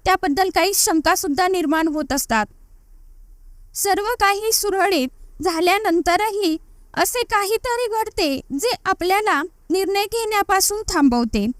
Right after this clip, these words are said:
असे मानले जाते की तुम्हाला कोणत्या तरी दैवी शक्तीचा आशीर्वाद आहे. ज्या लोकांना देवांचा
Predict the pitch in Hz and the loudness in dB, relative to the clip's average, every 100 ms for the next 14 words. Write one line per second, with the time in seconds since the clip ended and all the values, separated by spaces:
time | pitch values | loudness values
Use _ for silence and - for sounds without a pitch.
0 | - - - 339 453 427 453 381 370 381 | -14 -20 -4 -2 0 -2 0 2 2 2
1 | 403 349 403 403 370 311 - - - 403 | 0 0 0 0 0 0 -4 -12 -8 -2
2 | 415 403 440 440 302 294 359 - 440 415 | 0 0 -2 0 0 2 0 0 -2 0
3 | 311 330 - - - 294 294 370 - 508 | -2 -4 -14 -14 -2 0 2 2 0 -2
4 | - 440 440 494 320 294 - - 311 - | -4 -2 0 2 0 0 -6 -8 -2 0
5 | 453 453 466 453 311 277 220 233 - - | 0 0 -2 0 0 0 -4 -8 -16 -20
6 | - 240 311 359 415 339 381 427 427 359 | -10 -2 0 2 0 0 0 0 -4 -2
7 | 330 302 311 415 453 339 | -2 0 0 -2 -2 0